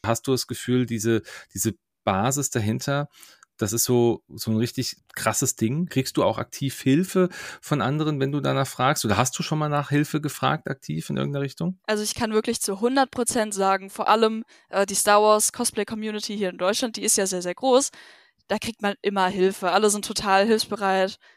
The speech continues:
Speaker 2: äh, sei es Teile ausleihen, Druck helfen,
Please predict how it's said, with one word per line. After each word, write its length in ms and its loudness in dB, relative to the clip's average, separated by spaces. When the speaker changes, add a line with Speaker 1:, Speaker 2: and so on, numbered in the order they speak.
Speaker 2:
äh, 220 4
sei 260 4
es 380 2
Teile 520 4
ausleihen, 800 2
Druck 300 -6
helfen, 840 -2